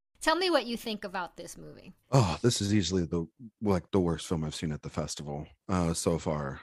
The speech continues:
Speaker 2: I just I just didn't vibe with it at all. I think that it's such a,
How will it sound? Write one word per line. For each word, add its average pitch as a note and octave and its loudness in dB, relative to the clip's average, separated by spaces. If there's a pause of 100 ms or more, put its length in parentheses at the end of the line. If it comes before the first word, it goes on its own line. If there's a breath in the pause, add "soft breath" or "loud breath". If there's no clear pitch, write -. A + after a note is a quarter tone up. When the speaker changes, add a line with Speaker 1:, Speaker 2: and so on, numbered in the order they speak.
Speaker 2:
I G2 2
just F#2+ 0 (520)
I E3 10
just F3+ 6
didn't G3 10
vibe C#3 10
with E3 10
it A2 10
at F#2+ 6
all. A2 8
I G2 4
think A2 0
that F#2+ 6 (1040)
it's - 0
such C3+ 2
a, A#2+ 12